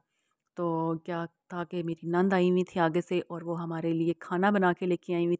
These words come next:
थी कि हम सारे बैठ के एक जगह पे खाना खाएंगे, साथ गप्पे शप्पे लगाएंगे। तो मैंने कहा, "चलो जी, आज तो मेरी ईद होगी, दोपहर का भी नहीं बनाना पड़ा और रात का जो है ना, वो बना बनाया आ गया।"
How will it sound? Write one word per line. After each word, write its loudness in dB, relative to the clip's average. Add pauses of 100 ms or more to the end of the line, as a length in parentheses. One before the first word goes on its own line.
थी -6
कि -8
हम -6
सारे -4
बैठ -4
के -8
एक -10
जगह -8
पे -8
खाना -4
खाएंगे, -4
साथ -10
गप्पे -6
शप्पे -2
लगाएंगे। 2 (580)
तो -6
मैंने 0
कहा, -4
"चलो 0
जी, 0
आज 4
तो -6
मेरी 0
ईद -2
होगी, 0
दोपहर -2
का -6
भी 2
नहीं 4
बनाना 4
पड़ा 8
और 2
रात 10
का 2
जो 0
है 2
ना, 4
वो 6
बना 8
बनाया 10
आ 6
गया।" 0